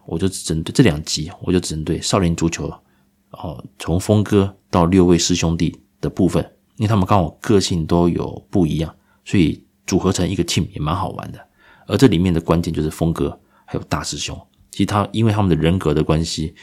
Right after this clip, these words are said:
也真的让少林足球这个足球队能够顺利的运作下去。以上呢，我讲的这些，大家有机会再把少林足球拿回来看，你就知道我这些形容大家应该就会有一些感觉了。OK，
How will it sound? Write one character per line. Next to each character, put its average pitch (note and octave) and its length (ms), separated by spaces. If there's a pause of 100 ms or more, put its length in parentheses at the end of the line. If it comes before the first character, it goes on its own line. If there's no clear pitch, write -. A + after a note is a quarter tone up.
(240)
也 E2 140
真 F#2+ 200
的 F2 100
让 D#2+ 280 (340)
少 - 160
林 E2+ 80
足 E2 100
球 D2+ 140
这 E2+ 100
个 D#2 40
足 D#2+ 100
球 D2+ 80
队 D#2+ 260 (220)
能 D#2+ 160
够 - 320 (240)
顺 - 220
利 E2+ 60
的 D#2+ 180
运 F2 160
作 D2+ 120
下 D2+ 180
去。 - 260 (600)
以 F#2 100
上 C3 200
呢， F2+ 160
我 F#2 100
讲 D#2 160
的 D2+ 40
这 E2+ 160
些， D#2+ 300 (180)
大 F#2+ 100
家 F#2+ 60
有 E2+ 140
机 - 200
会 A2 140 (320)
再 - 100
把 E2 180
少 - 180
林 D#2+ 100
足 - 220
球 D#2+ 80
拿 D#2 180
回 - 160
来 D2+ 100
看， - 300 (340)
你 F#2+ 120
就 - 100
知 G2 140
道 F2+ 320 (400)
我 - 180
这 - 240
些 F2+ 80
形 E2+ 320
容 - 220 (360)
大 D#2+ 80
家 F2 60
应 F2+ 60
该 F2 80
就 F#2+ 100
会 F2+ 140
有 E2 100
一 - 20
些 - 140
感 - 240
觉 - 200
了。 - 180 (400)
OK， D#2 300